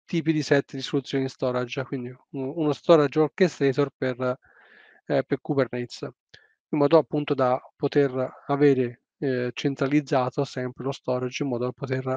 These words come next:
accedere rapidamente da qualsiasi microservizio allo storage con gli stessi tempi, gli stessi, gli stessi sla e la stessa latenza fondamentalmente. Ehm, in ge-, eh, qui c'è scritto indicato come,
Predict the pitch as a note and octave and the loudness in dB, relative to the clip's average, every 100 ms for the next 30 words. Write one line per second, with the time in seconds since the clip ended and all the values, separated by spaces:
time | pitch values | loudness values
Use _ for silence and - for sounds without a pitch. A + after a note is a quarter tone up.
0 | - - - - D#3 C#3 C3+ D#3 D#3+ D3+ | -4 -6 2 8 8 8 4 4 6 4
1 | C#3+ C#3 C3+ - D3+ C#3 C3 C3+ - C#3 | 4 2 0 2 2 0 -4 -4 -4 -4
2 | C#3 C#3 C3 E3 C3 B2+ C3 B2+ - C3 | -2 -2 -2 -4 -6 -4 -6 -8 -6 -6
3 | B2 C3 C3+ B2+ - B2+ - C3+ B2+ _ | -4 -4 -4 -4 -4 -4 -2 -4 -4 _
4 | - - _ _ - C#3 B2 D3+ C3+ - | -20 -20 _ _ 4 4 4 2 2 2
5 | B2 - B2+ B2 C3 C3 - - C3+ - | -4 -2 0 0 -2 -6 -10 -2 0 0
6 | B2+ D3 C3 C3 _ - - - _ _ | 2 4 6 4 _ -20 -20 -20 _ _
7 | C#3+ B2+ - - B2+ - B2 - C3 B2+ | -2 0 -2 -4 -4 -4 -6 -8 -6 -6
8 | B2 C3 C3+ B2 B2 A2 C#3+ - _ _ | -6 -6 -6 -6 -8 -6 -6 -6 _ _
9 | _ _ _ _ _ _ _ _ _ _ | _ _ _ _ _ _ _ _ _ _
10 | _ _ - - _ _ - D#3+ D3 C#3+ | _ _ -20 -20 _ _ 4 8 10 8
11 | C#3+ C#3 C#3 C#3 D#3 _ _ _ _ _ | 6 4 0 -2 -6 _ _ _ _ _
12 | _ _ _ _ _ _ _ _ _ _ | _ _ _ _ _ _ _ _ _ _
13 | - F3+ E3 F3 G3 D#3+ D#3+ D3+ C#3+ - | 2 4 8 8 8 4 4 4 2 -2
14 | E3 - C#3 D#3 - D3+ D3+ D3+ C#3+ F3 | -2 -2 2 2 4 4 4 2 6 6
15 | E3 C#3+ - D3+ C#3+ C#3+ C#3 | 6 4 8 8 8 4 2